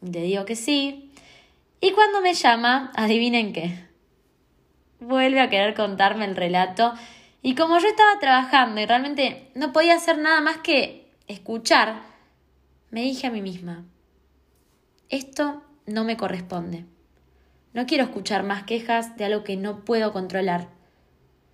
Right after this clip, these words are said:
Porque eso también, a veces podemos escuchar, pero tenemos que preguntarnos si realmente queremos eso.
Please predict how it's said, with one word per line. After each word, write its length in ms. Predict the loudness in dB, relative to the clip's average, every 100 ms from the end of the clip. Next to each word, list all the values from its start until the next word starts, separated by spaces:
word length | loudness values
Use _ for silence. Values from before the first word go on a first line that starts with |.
| _ _ _ _
Porque 160 | -6 -2
eso 160 | 0 0
también, 560 | 2 2 2 -4 -14 _ _ -20 _ _ _ _ _ _ -4
a 100 | -2
veces 220 | 0 0
podemos 520 | 4 6 6 4 -2
escuchar, 720 | -6 -6 -6 -2 0 0 -2 -14 _ _ _ _ _ _ _ _ _ _ _ _ _
pero 160 | -8
tenemos 280 | -4 -4 -4
que 120 | -2
preguntarnos 640 | 0 0 0 0 -2 -6 -12
si 200 | -8 -2
realmente 480 | 0 2 0 -2 -2
queremos 640 | 2 2 2 0 -2 -4
eso. 460 | -4 -4 -4 -8